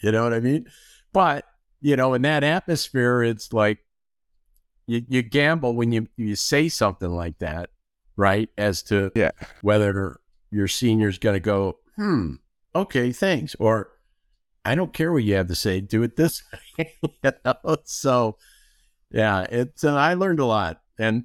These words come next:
Speaker 1: and it translated through my personal life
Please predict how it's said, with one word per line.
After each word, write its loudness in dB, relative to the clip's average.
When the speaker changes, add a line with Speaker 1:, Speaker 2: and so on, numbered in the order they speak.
Speaker 1:
and 2
it 0
translated 0
through -2
my 2
personal -2
life -2